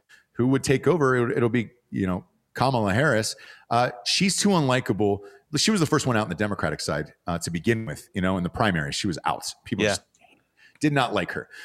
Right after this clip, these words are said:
Speaker 1: Um, she checked the boxes for what was going on in our country during the summer, and I think that's why she got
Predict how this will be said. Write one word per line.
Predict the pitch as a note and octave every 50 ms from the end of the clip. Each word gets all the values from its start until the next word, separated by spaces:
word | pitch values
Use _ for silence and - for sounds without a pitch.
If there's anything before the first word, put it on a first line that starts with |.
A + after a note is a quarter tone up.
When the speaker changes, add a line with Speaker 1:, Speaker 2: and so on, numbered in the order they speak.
| - - - _ _
Speaker 1:
Um, | - G#2 G#2 G#2 G2+ G2 G2
she | - - C3
checked | B2+ - - E3+ - -
the | C#3
boxes | - C#3 B2+ C3+ B2+ - - A2+ -
for | - A#2 A2
what | A2+ A2
was | G#2 F2 E2
going | G#2+ G2+ G2 G2 G2
on | F#2+ F#2 F2+
in | F2+
our | E2+ F2
country | - - A2+ G2+ - G#2+ F2+
during | F2 F2 F2 E2+
the | E2 D#2+
summer, | - - - A2+ F#2+ F#2 F2 E2+
and | E2+
I | E2+
think | E2+ G2 F2
that's | E2+ - -
why | F2+ D#2+
she | - - F#2
got | E2+ E2 D#2